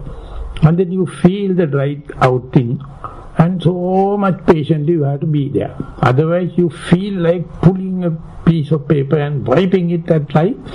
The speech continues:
So, but if you are going to see,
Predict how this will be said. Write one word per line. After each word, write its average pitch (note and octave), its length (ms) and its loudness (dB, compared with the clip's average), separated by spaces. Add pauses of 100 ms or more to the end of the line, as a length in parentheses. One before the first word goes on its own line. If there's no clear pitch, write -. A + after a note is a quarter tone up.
(920)
So, D#3 140 4
but D3 240 -2
if D#3+ 160 2
you F3+ 80 4
are - 20 0
going D#3+ 280 0
to E3+ 120 -2
see, F#3 640 0